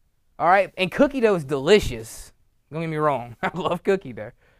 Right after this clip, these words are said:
But cookie dough is not in its complete form until it is what?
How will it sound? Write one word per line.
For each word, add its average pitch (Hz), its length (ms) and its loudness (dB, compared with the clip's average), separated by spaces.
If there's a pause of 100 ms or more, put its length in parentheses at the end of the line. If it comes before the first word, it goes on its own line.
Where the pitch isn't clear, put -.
(220)
But 190 460 8 (440)
cookie 247 340 0
dough 170 360 2
is 160 160 -8
not 185 280 2
in 165 140 -6
its - 100 -14
complete 190 500 -6
form 208 320 -2
until 160 340 -6
it 151 80 -6
is 135 200 -6
what? 147 400 -2